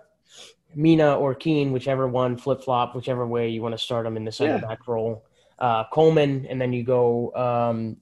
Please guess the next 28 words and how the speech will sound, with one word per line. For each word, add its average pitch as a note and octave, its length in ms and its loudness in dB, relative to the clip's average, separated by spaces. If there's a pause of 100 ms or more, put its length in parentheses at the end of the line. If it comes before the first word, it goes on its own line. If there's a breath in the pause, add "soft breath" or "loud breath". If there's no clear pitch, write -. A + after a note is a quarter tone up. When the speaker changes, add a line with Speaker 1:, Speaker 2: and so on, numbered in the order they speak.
Speaker 1:
Richarl-, C3 480 2
or, A#2+ 240 0
uh, A2+ 360 -2 (1700)
well, C3 120 -8
I C#3 60 -4
guess C3+ 260 -4
you C#3 100 -4
would B2+ 100 -4
have C3 160 -4
to B2+ 80 -10
find B2+ 260 -2
somebody B2 280 -2
to A#2 80 -8
play A#2+ 300 0
left B2 380 -4 (100)
wing. C#3 520 0 (420 soft breath)
So B2+ 300 2
maybe C3 340 2
Godfrey C#3+ 600 4
at A2 100 -2
left C3 280 -2
back, B2+ 440 0 (160)
Digne C#3 460 2 (340)
slide B2+ 380 -2
up, A#2+ 280 -2 (400)
play C3+ 180 0
left B2 280 -4
mid, B2 380 0